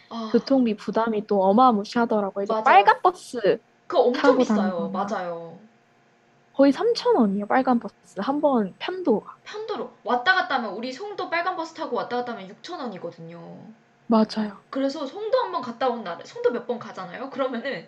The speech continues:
Speaker 2: 맞아요.
Speaker 1: 그날 유난히 교통비가 많이 찍혀 있어요. <laughs>
Speaker 2: 맞아요.
Speaker 1: 맞아요.
Speaker 2: 그리고 이제 또 신분당선,
Speaker 1: 신분당선도
Speaker 2: 막
Speaker 1: 비싸죠.
Speaker 2: 분당선
Speaker 1: 네.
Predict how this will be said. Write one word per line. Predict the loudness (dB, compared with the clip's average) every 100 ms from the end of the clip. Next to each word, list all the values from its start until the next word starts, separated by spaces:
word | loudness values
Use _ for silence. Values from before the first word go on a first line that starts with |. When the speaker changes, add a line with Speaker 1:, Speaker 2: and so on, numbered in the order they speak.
| -4
Speaker 2:
맞아요. | 0 0
Speaker 1:
그날 | -2 -6 -8
유난히 | -10 -6 -4 -4 -4
교통비가 | -6 -8 -8 -4 -4
많이 | -4 -8 -10
찍혀 | -12 -16
있어요. | -16 -16 -12
<laughs> | -12 -12 -14 -14 -14 _ _ _
Speaker 2:
맞아요. | 0 0 -2 -8 -12 -18 -10
Speaker 1:
맞아요. | -8 -6 0
Speaker 2:
그리고 | 4 6 4
이제 | 2 2 0
또 | 0 2 0 -4
신분당선, | -8 -2 0 2 2 2 4 4 2 -2 -10 -14 _ -18
Speaker 1:
신분당선도 | -12 -8 -4 -4 0
Speaker 2:
막 | 4
Speaker 1:
비싸죠. | 4 6
Speaker 2:
분당선 | 4 4 2 0 -4 -4 -12 -12
Speaker 1:
네. | -10 -10 -12